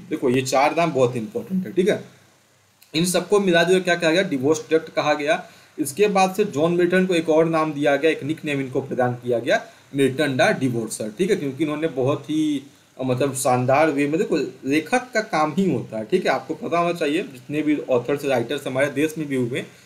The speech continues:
अ, वो ऐसा work लिखते थे ताकि वहाँ की जनता, वहाँ की सत्ता, वहाँ के शासन को वो प्रभाव डाल सके।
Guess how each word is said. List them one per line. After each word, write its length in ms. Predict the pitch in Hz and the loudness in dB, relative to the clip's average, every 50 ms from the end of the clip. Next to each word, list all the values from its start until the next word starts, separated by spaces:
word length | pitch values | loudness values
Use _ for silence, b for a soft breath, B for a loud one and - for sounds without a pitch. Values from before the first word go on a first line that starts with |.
| B B B B _ 135 | B B B B _ -2
अ, 220 | 131 131 127 123 | 2 2 4 4
वो 200 | 123 131 175 - | 4 4 2 2
ऐसा 360 | - 135 139 127 - 185 190 | 2 2 0 0 2 2 2
work 300 | 190 156 165 185 185 180 | 4 4 4 4 4 4
लिखते 240 | 185 170 175 - 196 | 2 0 2 -2 -4
थे 40 | 190 | -6
ताकि 500 | - - 156 143 - 165 180 185 185 170 | -2 -2 -2 -2 -2 -2 0 2 2 2
वहाँ 340 | 156 135 127 131 131 143 139 | 2 0 -4 -4 -4 -2 -2
की 120 | 156 170 | -2 -2
जनता, 420 | 123 131 139 127 127 127 160 160 | -2 0 -2 -2 -2 -2 0 0
वहाँ 320 | 165 156 131 117 131 - 131 | 0 0 0 -2 -2 -4 -4
की 60 | 127 | -6
सत्ता, 340 | - 127 113 - - 156 151 | -8 -8 -8 -4 0 2 2
वहाँ 220 | 143 131 127 127 | 2 2 0 -2
के 80 | 135 139 | -4 -4
शासन 380 | - - 127 120 123 160 165 | -2 0 0 2 2 0 0
को 120 | 156 156 147 | 0 0 0
वो 80 | 143 | 0
प्रभाव 360 | 139 - 127 110 120 123 135 135 | 0 -2 -2 0 2 2 2 2
डाल 140 | 135 127 | 2 0
सके। 260 | 120 - 120 - - | -2 -4 -6 -4 -4